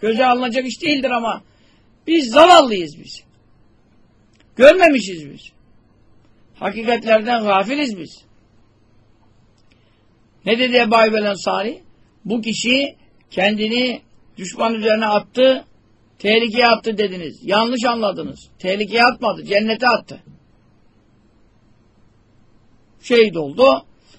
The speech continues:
Cenneti buldu. Sahabe-i kiram böyleydiler.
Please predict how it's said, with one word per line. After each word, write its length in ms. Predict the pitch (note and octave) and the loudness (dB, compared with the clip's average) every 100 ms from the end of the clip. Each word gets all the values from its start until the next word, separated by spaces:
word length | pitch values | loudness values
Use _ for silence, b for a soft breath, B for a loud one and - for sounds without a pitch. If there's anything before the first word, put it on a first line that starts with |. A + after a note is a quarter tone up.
| b _ _ _ _ _ _ - _ _ _ _ - | b _ _ _ _ _ _ -20 _ _ _ _ -8
Cenneti 500 | D#3 G#3+ A#3 A3 C4 | -2 0 0 0 -2
buldu. 520 | C4+ C4 D#4 C4+ E3+ - - _ - _ _ - _ _ _ _ _ _ _ _ _ _ _ _ _ _ _ _ _ _ _ - | -2 6 8 8 4 -10 -20 _ -20 _ _ -20 _ _ _ _ _ _ _ _ _ _ _ _ _ _ _ _ _ _ _ -20
Sahabe-i 480 | - E3+ G3+ A3 A3+ | -8 0 2 2 2
kiram 300 | A#3+ B3 A#3 | 2 0 4
böyleydiler. 720 | A#3 A#3+ D4+ C#4 A3+ E3 - | 4 4 0 0 -2 -4 -12